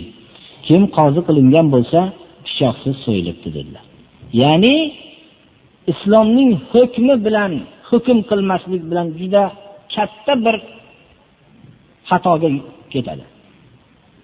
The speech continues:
Shuning uchun ham ko'p katta kishilar bu mansabdan bosh tortishgan, agarchi bilib bunga ko'p taqvolik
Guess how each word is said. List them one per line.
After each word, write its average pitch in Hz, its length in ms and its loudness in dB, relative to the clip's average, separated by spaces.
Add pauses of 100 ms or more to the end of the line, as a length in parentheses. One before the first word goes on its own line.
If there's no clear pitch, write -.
(320)
Shuning 247 280 4
uchun 220 220 2
ham 202 240 0 (680)
ko'p 247 200 4 (100)
katta 196 340 -4
kishilar 165 440 -2 (480)
bu 143 260 2
mansabdan 156 680 -2 (180)
bosh 214 260 2
tortishgan, 214 500 -2 (420)
agarchi 151 460 -4 (160)
bilib 165 360 2 (400)
bunga 135 460 0
ko'p 247 280 2 (180)
taqvolik 156 600 -4